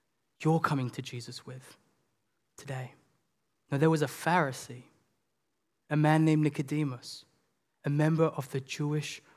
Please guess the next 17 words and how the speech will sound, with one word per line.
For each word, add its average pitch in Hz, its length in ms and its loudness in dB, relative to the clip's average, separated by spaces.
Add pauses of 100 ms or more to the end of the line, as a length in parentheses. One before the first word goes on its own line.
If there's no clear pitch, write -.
(140)
ruling 135 400 -2 (560)
council. 135 560 -10 (360)
He 170 140 2
was 156 180 4
as 135 80 -4
put - 300 -8
together 156 460 -4
as 151 100 -6
they 156 160 -4
come. 131 320 -8 (1600)
And 139 80 -4
he 131 60 -2
came 160 300 -2
to - 100 -6
Jesus 127 640 -8 (1700)
at 139 120 -2
night. 123 440 -6